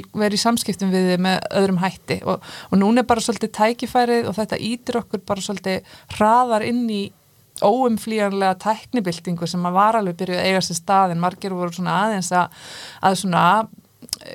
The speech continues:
já, bíða og, og, og jafnvel að vona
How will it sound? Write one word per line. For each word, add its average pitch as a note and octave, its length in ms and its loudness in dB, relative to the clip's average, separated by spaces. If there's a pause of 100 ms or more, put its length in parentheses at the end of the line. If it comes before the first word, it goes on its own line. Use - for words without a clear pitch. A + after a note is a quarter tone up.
(140)
já, E3 220 0 (640)
bíða G3 320 2 (240)
og, G3 300 -2
og, - 180 -18
og G#3+ 220 0
jafnvel G#3 340 2
að G3 80 0
vona G3 380 2